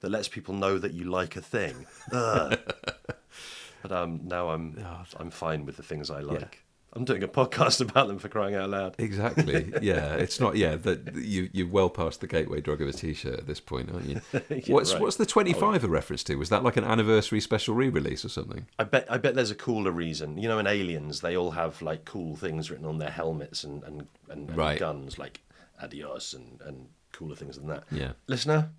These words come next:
Speaker 1: if you know why Dave Lister has twenty-five written on his bazookoid,
Speaker 2: Yeah.
Speaker 1: maybe there's a rack of thirty of them and he pulled out the twenty-fifth one.
Speaker 2: Yes. If you know the answer,
Speaker 1: But if there's a better, different reason,
Speaker 2: email us.
Speaker 1: yeah, let us know.
Speaker 2: At better than life pod at gmail dot com,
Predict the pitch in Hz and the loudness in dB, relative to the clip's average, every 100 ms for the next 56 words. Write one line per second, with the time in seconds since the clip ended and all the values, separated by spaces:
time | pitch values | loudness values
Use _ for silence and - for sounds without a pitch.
0 | _ - 156 180 180 147 87 - _ - | _ -4 -2 0 2 4 2 -4 _ -8
1 | 90 101 104 104 95 - _ - 107 117 | 0 2 2 0 -4 -12 _ -4 -4 -2
2 | 104 - 69 76 76 - 107 98 - 80 | -4 -4 -4 -6 -6 -8 -8 -6 -8 -6
3 | 110 92 71 76 - 82 78 76 - 80 | -4 -4 -8 -14 -12 -8 -6 -8 -10 -8
4 | 87 82 69 67 - 131 - - 120 107 | -8 -8 -12 -14 -10 -10 -12 -4 -2 2
5 | 101 92 87 98 90 82 - 95 - 82 | 2 2 2 0 -2 -6 0 0 0 -2
6 | 78 90 87 82 101 98 - 90 104 92 | -4 -6 -8 -6 -4 -2 -4 -6 -8 -8
7 | 101 - 113 82 - 104 - - - - | -8 -4 -4 -4 -6 -8 -8 -16 -12 -10
8 | 113 123 117 104 90 82 - 87 95 95 | -6 -4 -2 0 0 -2 -4 -6 -4 -6
9 | - 85 85 95 87 87 78 90 - 71 | -4 -4 -4 -4 -4 -6 -6 -8 -8 -10
10 | 69 71 76 104 110 95 87 82 - - | -10 -10 -8 -6 -4 -4 -4 -6 -10 -18
11 | 135 165 160 82 135 - 151 - 170 120 | -16 -10 -8 -8 -10 -8 -8 -6 -6 -6
12 | 98 101 92 95 - - 120 92 95 - | -4 -2 2 0 0 2 4 4 2 -4
13 | - - 127 101 92 - - 120 131 80 | -6 0 4 4 4 0 -2 2 2 0